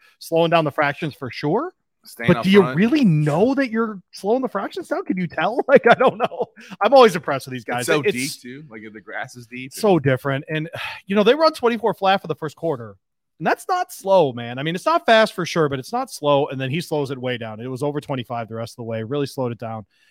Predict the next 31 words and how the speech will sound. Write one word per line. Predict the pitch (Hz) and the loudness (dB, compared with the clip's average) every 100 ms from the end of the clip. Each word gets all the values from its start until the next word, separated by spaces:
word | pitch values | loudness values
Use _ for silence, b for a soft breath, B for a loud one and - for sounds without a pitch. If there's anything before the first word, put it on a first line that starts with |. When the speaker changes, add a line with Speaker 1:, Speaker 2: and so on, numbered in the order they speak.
| - | 0
Speaker 1:
Got | 156 175 | 4 4
into | 170 | 2
that | 160 147 | 0 -2
spot | - 151 143 | -4 -2 0
on | 139 | -2
the | 123 | -6
last | 123 127 - | -6 -6 -8
stretch | - 123 - | -8 -8 -6
where | 120 | -12
he's | 113 | -8
down | 135 131 | -8 -6
the | 123 | -6
hill, | 131 | -8
but | 123 | -10
then | 120 | -14
he's | 113 - - | -14 -12 -6
up | 147 151 | -6 -4
a | |
little | 135 135 120 | -6 -6 -8
t-, | - - | -16 -20
to | 117 | -16
the | 117 | -10
flat | 139 127 123 | -4 -4 -4
spot, | - 120 113 _ B B - | -6 -6 -6 _ B B -8
um, | 123 117 123 | -6 -6 -4
near | 143 147 139 127 _ _ 127 | -2 0 0 -4 _ _ -6
the | |
finish | 160 165 - | -2 -2 -4
line. | 127 127 139 | -6 -8 -10
And | 135 - | -16 -6
look, | 170 | -6